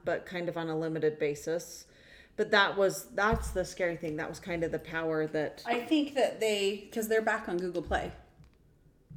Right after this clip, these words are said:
Speaker 2: So I think that they are, let's see, I've got, let's just pop over to Parler and
Speaker 1: So
Speaker 2: look.
Speaker 1: when,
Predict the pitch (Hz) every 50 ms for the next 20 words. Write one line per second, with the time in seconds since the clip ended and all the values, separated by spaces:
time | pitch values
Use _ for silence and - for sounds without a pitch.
0 | - - - - - - - - - 202 175 - - 175 185 - - 233 220 208
1 | - - 196 151 - 165 175 175 165 170 165 - - 160 156 143 135 139 120 180
2 | 180 - - - 170 - - - 151 165 - - - - - 202 208 208 - -
3 | - 175 - - - - - 175 160 - 123 - - 131 147 - - - 92 90
4 | - - - - - - 226 220 208 - 220 226 220